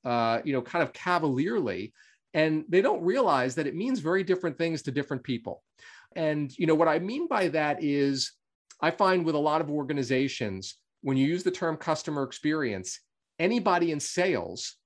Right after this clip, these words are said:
they tune out because they think customer, they, they think customer experience is synonymous with customer service. When you say customer experience, they think, "Well,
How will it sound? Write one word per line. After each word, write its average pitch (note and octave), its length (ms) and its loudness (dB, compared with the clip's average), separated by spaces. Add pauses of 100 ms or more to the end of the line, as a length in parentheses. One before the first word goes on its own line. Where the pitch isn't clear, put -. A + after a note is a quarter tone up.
(120)
they C#3+ 100 4
tune E3+ 340 0
out D#3 280 0 (400)
because D3 260 4
they G3 100 4
think G3 300 -2
customer, F3 500 -2
they, F3+ 140 4
they F#3+ 140 2
think F#3 180 -2
customer F3+ 380 -2
experience D#3+ 560 -2
is C#3 120 -6
synonymous C#3+ 540 -2
with C3+ 140 -4
customer C#3 400 -2
service. - 600 -6 (260)
When D#3+ 120 2
you G#3+ 60 -2
say G#3 160 2
customer F#3+ 400 -2
experience, E3 560 0
they E3 160 0
think, E3+ 320 -4
"Well, D#3 260 4